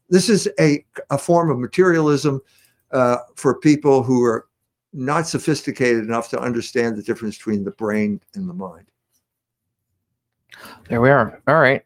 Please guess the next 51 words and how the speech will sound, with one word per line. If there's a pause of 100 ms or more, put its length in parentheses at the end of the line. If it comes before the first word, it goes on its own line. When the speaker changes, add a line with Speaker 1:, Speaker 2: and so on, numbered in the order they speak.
Speaker 2:
Um,
let's
see.
There's
only, (1200)
we'll,
we'll
keep
going
here
a
little
bit.
Couple
more
questions.
We're
coming
close
to
the
hour.
I
think
we
only
have
one, (600)
one
question
in
the
chat.
You
want
me,
actually,
I'll,
I'll, (160)
I'll
ask.
Is
a
little
bit
of
a (640)
transcendental,
complicated
question.
Uh,